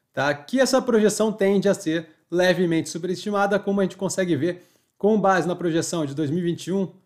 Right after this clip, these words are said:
pra dois mil e vinte e dois, inclusive ali a parte da, do primeiro trimestre de dois mil e vinte e um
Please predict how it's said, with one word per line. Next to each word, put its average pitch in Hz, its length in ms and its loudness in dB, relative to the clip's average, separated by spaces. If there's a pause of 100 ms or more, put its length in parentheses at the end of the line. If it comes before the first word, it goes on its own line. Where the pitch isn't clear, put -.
(360)
pra 180 520 2 (200)
dois 175 280 2
mil 170 120 4
e 175 60 2
vinte 175 160 -2
e 208 60 -4
dois, 185 440 0
inclusive 214 720 0
ali 147 180 0
a 170 120 0
parte 165 360 -2
da, 151 220 0
do 139 140 -2
primeiro 165 260 0
trimestre 151 360 -2
de - 20 -8
dois 147 80 -4
mil 147 80 -4
e - 20 -4
vinte - 80 -8
e 156 60 -10
um 185 120 -8